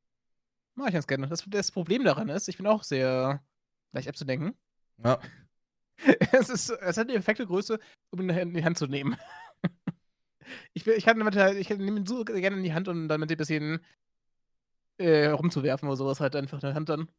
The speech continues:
Speaker 1: <laughs> Das ist super ge-, das ist echt gemein. <laughs>
Speaker 2: Hm.
Speaker 1: Das ist okay.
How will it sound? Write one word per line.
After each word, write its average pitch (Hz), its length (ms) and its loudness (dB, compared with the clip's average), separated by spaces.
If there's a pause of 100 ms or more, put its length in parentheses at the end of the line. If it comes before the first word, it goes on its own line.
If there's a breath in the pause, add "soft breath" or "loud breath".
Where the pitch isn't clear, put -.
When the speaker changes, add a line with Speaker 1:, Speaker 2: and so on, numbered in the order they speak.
(200)
Speaker 1:
<laughs> - 320 -20
Das 196 100 -2
ist 175 60 0
super 175 200 2
ge-, 139 140 -6
das - 140 -8
ist - 100 -10
echt 160 220 -4
gemein. 156 480 -6
<laughs> - 840 -16
Speaker 2:
Hm. 113 260 2 (1600)
Speaker 1:
Das 269 180 0
ist - 40 -4
okay. 131 320 -4